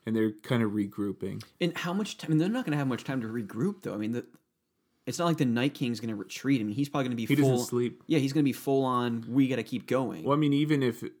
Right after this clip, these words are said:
Speaker 1: at that point they get the Golden Company and Golden Company comes to their aid there at the Targaryen, like, home, and they're like, "Oh, hey, we can help you."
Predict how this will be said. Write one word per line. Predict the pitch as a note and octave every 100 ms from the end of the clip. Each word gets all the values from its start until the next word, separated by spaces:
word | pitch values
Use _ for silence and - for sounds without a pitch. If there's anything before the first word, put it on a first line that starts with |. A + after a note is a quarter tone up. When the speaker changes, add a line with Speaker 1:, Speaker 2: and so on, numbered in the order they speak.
| _
Speaker 1:
at | A2+ A2
that | A2+ -
point | - A2+ G#2 G2+
they | G#2
get | G#2 - -
the | F#2+ F#2+
Golden | G2 G2+ G2+
Company | - G#2+ G2+ F#2 D#2+ - _ - _
and | - A2
Golden | G#2+ A2+ G#2+ A2
Company | - G#2 G#2 G2
comes | - G2 -
to |
their | G2 -
aid | G2+ G#2 E2+ F#2+ F#2+
there | G2+ A2 A1 - _ _ _ _
at | G#2+ -
the | A2 G2
Targaryen, | - G#2 F#2 G#2 G#2+ G#2+ G2+ F#2+ F#2+
like, | F#2+ E2
home, | - B2 A#2+ E2+ G2 G#2+ _ _ _ _ _ _
and | A2
they're | G2+
like, | G#2 F#2+ - -
"Oh, | A#2
hey, | A2 B2 A#2 G#2 F#2+ F#2+ - _ _ _ _ _ _ _ - - _ -
we | A#2+
can | A2+ G#2+
help | A2 G#2 -
you." | F#2+ F#2+